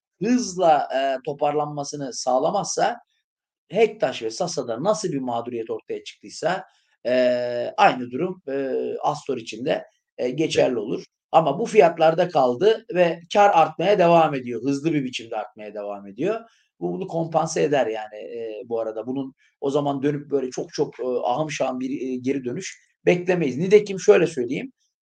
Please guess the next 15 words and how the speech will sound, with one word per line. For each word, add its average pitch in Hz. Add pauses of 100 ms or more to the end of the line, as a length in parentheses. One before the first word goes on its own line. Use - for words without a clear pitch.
(320)
Hani 135 (100)
ana 269
trendde 165
kaldığını 185
varsayalım. 165 (1200)
Dibi 240 (260)
doksanla 175
yüz 156
arasında 95
görünüyor. 85 (960)
Ana 175
trendde 147
kaldığını 143
varsayalım. 104 (560)
Ee, 127